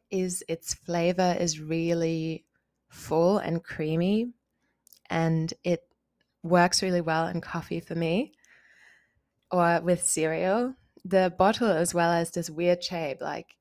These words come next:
most, uh, alternative milks in the U H T milk section come in, you know, your classic carton. And I find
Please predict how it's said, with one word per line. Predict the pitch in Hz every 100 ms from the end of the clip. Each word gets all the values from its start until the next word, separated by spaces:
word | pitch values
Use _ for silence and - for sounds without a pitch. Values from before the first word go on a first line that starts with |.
| - _ _
most, | 185 185 190 220 - - - _ _ _ _ _ _ _ - - _ -
uh, | 160 -
alternative | 180 180 190 180 185 185 175
milks | 170 165 170 - - 165
in | 165 165
the | 156 156 156 160 165 _ _ _ - - _ _
U | 175 202
H | 190 190 -
T | - 190 185
milk | 175 170 -
section | 196 175 - 185 170 170 170 - -
come | - 175
in, | 165 160 -
you | 175 170
know, | 156
your | 151 160
classic | - 156 - 160 151 - - _ _ _ _ _ _ _ _
carton. | - 175 156 - - 170 -
And | 175 175 -
I | 180
find | - 185 190 214 214 214